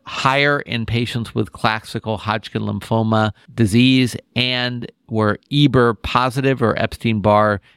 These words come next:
encoded small R N A positive tumors.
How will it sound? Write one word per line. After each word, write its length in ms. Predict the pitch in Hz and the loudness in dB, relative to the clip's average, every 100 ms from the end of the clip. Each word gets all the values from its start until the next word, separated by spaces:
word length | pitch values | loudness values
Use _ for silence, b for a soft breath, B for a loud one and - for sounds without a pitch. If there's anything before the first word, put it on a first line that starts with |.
| b | b
encoded 540 | 107 98 - 113 110 | -4 -2 2 4 4
small 380 | - - 107 107 | -2 0 2 2
R 200 | - 107 | 2 0
N 100 | 104 | 0
A 120 | 98 95 | -2 -2
positive 640 | - 123 131 135 135 - | 0 0 0 -4 -6 -8
tumors. 560 | - 143 151 190 - | -6 -4 -4 -6 -8